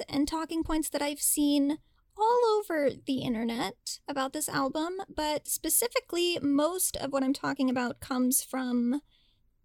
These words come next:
another podcast, the New York Times Popcast,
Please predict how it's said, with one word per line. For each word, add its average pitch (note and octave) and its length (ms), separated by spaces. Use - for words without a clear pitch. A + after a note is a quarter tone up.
another C4+ 440
podcast, G4+ 840
the B3+ 280
New A#3+ 140
York C4+ 240
Times C#4 640
Popcast, - 1120